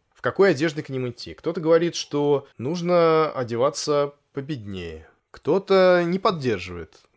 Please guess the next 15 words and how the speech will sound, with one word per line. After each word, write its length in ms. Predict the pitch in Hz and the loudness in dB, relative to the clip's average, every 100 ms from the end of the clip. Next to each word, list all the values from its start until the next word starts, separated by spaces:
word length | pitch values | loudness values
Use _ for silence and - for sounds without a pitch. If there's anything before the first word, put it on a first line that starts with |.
| - - | -18 -12
это 200 | 113 98 | -12 -10
положение. 640 | 98 101 98 90 78 78 _ _ | -8 -6 -6 -12 -14 -20 _ _
Но 80 | 101 | -16
сходятся 460 | - 160 170 - 135 | -4 -2 -2 -4 -6
именно 300 | 143 131 120 | -4 -4 -4
на 140 | 131 | -6
первом 380 | - 95 78 76 | -6 -6 -8 -14
в 40 | |
конечном 460 | 82 82 - - 76 | -16 -14 -16 -18 -20
итоге. 320 | 80 80 80 _ _ _ - | -18 -18 -20 _ _ _ -12
С 80 | - | -6
чем 340 | - 202 196 | 2 4 4
идти? 400 | 180 - 104 80 - | -2 -4 -8 -8 -2
Как, 260 | 160 165 | -2 -2
э, 240 | - 127 | -8 -10